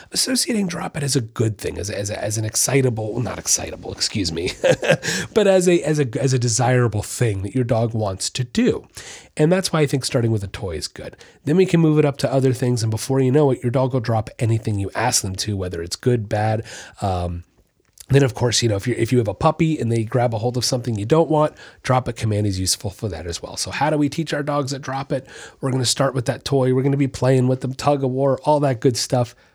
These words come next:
When we're ready, we're gonna say, "Drop it, stiffen up, stop the movement, stop playing." Wait for your dog to relinquish the toy to you.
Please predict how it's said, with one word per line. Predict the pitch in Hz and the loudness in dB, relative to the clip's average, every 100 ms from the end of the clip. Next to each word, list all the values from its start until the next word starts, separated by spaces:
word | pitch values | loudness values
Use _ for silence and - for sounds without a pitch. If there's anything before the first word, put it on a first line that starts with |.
| _ | _
When | 110 | -4
we're | 101 | -2
ready, | 98 123 156 | 2 4 4
we're | 151 110 | 4 2
gonna | 107 | 0
say, | - 92 | 0 -4
"Drop | 82 113 127 | -2 0 2
it, | 214 - _ _ _ _ | 0 -4 _ _ _ _
stiffen | - - - 170 190 | -6 -2 2 2 4
up, | 156 151 _ - _ _ | 2 0 _ -20 _ _
stop | - - 139 - | -6 0 0 2
the | 165 | 4
movement, | 135 113 117 113 _ _ _ | 6 6 2 0 _ _ _
stop | - - 104 - | -4 0 -2 -2
playing." | - - - - _ _ _ _ _ - | -6 -6 -8 -18 _ _ _ _ _ -8
Wait | 101 117 123 | 0 2 2
for | 143 | 4
your | 143 | 4
dog | 131 123 113 | 6 4 2
to | |
relinquish | 107 104 123 220 - - | 0 2 2 2 0 0
the | 123 | -2
toy | - 113 | 0 0
to | 92 - | 0 -2
you. | 85 90 | -4 -4